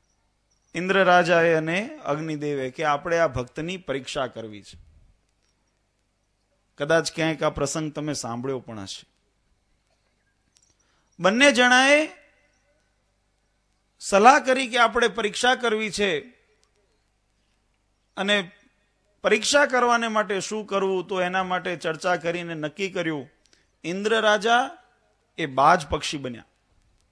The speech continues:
અને અગ્નિદેવ હતા એ કબૂતર બન્યા. કબૂતરનું રૂપ લીધું, અમને બાજ પક્ષીનું રૂપ લીધું.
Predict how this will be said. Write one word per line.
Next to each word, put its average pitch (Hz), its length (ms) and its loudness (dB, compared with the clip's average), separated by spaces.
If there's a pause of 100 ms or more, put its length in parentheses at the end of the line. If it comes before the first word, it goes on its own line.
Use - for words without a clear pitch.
(1300)
અને 185 440 -2
અગ્નિદેવ 202 600 0
હતા 165 200 -2
એ 190 200 -2
કબૂતર 143 560 -6
બન્યા. 107 320 -14 (2500)
કબૂતરનું 180 600 0
રૂપ 170 220 -2
લીધું, 160 480 -6
અમને 156 200 -6
બાજ 143 380 -2
પક્ષીનું 147 480 -10
રૂપ 147 200 -10
લીધું. 147 520 -10